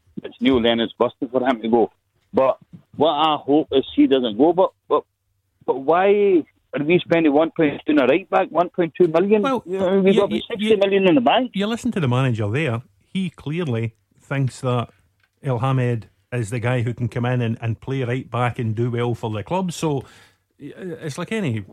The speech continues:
Speaker 2: any other signing. You need to trust the judgment of the manager,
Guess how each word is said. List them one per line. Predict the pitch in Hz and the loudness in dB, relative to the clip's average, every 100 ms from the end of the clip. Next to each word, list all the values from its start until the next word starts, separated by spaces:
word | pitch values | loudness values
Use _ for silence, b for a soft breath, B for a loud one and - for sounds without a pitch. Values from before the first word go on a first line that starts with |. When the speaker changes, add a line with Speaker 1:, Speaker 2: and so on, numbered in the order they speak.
| 143 90 | -12 -6
Speaker 2:
any | 190 120 | -2 0
other | 147 196 | 0 -2
signing. | 180 156 123 | -2 -2 0
You | 131 | 0
need | 180 | -2
to | 165 | -6
trust | 139 147 139 - _ | -6 -4 -6 -10 _
the | 117 | -8
judgment | 104 135 117 127 | -4 -4 -2 -4
of | 113 | -4
the | 110 | -4
manager, | 113 139 127 131 | -2 0 0 -2